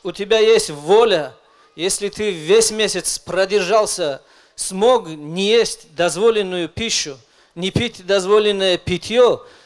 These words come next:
дальше от запретного тем более сможешь, говорит Всевышний Аллах, воздержаться. Если мы от дозволенного весь этот месяц сумели воздержаться,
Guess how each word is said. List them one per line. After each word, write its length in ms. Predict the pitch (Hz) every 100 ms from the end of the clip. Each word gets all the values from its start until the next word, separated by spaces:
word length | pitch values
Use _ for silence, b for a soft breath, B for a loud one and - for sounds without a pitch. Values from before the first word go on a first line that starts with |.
| B
дальше 680 | _ 135 233 277 - 170 139 - b b b b b _ -
от 220 | 170 156
запретного 720 | 151 156 160 220 220 165 143
тем 280 | - 160 156
более 340 | 170 220 190
сможешь, 500 | 156 160 156 143 -
говорит 340 | 143 135 131 127
Всевышний 420 | - 135 131 -
Аллах, 320 | 147 143 143
воздержаться. 720 | 131 135 135 127 113 - 110 _ _ _ _ _ b b b
Если 300 | 175 185 202
мы 140 | 202
от 180 | 214 208
дозволенного 720 | 226 214 226 247 220 196 190 165
весь 280 | 175 208
этот 280 | 208 190 180
месяц 340 | 185 190 170 -
сумели 420 | 196 220 269 220
воздержаться, 800 | 185 165 175 160 170 143 - 135